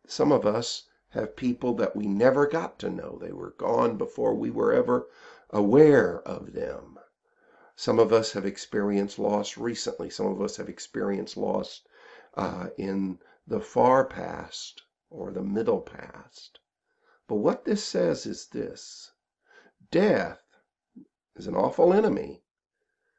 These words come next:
It is a gloomy enemy that comes for us and takes away our loved ones. But it is not an invulnerable enemy.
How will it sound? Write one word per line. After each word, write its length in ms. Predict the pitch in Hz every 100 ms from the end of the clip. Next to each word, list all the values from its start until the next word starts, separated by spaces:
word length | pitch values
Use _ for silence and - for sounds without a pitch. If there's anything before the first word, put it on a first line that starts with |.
| _ _ _
It 100 | -
is 160 | 95
a 60 | 98
gloomy 640 | 90 110 165 208 175 147
enemy 600 | 107 98 - - - - _ _ _ _
that 240 | - -
comes 380 | - 131 165 180
for 320 | - 98 92
us 340 | - - - -
and 140 | -
takes 280 | - - -
away 240 | 143 98
our 120 | 71 71
loved 340 | 82 82 -
ones. 520 | - - - - - _ _ - - - - - - _
But 200 | - 110
it 100 | 107
is 260 | 107 107 92
not 800 | 92 95 101 120 131 135 131 -
an 140 | 104
invulnerable 960 | 95 90 85 98 101 92 87 85 - -
enemy. 500 | - - - - _